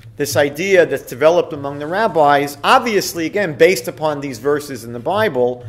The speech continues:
that God is the shield of David. And this is the first time we see this phrase,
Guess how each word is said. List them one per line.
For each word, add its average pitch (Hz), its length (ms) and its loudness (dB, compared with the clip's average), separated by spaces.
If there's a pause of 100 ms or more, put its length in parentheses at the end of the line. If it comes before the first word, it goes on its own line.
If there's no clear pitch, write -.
(400)
that 139 180 -6
God 180 240 6
is 156 140 0
the 147 80 -4
shield 170 480 0
of 113 160 -4
David. 180 340 4
And 170 140 -4
this 190 120 -6
is 170 120 -12
the 160 80 -2
first 220 380 0
time 202 280 -2
we 165 100 -6
see 190 280 -8
this 160 260 -8
phrase, 175 560 2